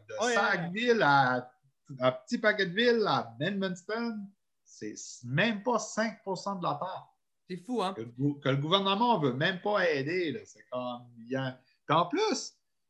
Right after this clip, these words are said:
Speaker 1: euh, les microbrasseries, veulent, veulent pas, qu'est-ce qu'ils font vivre ? Faut regarder plus loin, là. Ils font pas bien vivre des familles, mais ils font vivre aussi des fermiers.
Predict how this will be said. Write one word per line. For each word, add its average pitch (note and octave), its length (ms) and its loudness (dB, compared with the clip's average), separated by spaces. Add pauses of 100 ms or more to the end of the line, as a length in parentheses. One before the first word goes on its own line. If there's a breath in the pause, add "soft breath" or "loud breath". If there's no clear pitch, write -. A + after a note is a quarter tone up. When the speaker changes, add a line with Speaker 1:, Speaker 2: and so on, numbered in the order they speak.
(360)
Speaker 1:
euh, D3+ 260 4 (360)
les D3 140 0
microbrasseries, C4+ 960 6
veulent, D#3 200 8
veulent D3+ 180 4
pas, B3+ 420 4 (220)
qu'est-ce B3+ 260 4
qu'ils A3+ 180 0
font G3 300 2
vivre ? F3+ 400 0 (120)
Faut C#3+ 160 -4
regarder A#3 320 2 (120)
plus G#3+ 120 2
loin, F#3 440 2
là. G#2 120 -12 (200)
Ils C3+ 120 -8
font F3+ 280 0
pas A#3 160 4
bien A#3+ 200 2
vivre A#3 180 2
des G3+ 100 4
familles, F#3 360 0
mais D#3+ 60 2
ils C3+ 60 -4
font C3+ 180 -2
vivre G#3 200 0
aussi F#3 160 -8
des F3+ 140 -2
fermiers. D#3+ 580 -4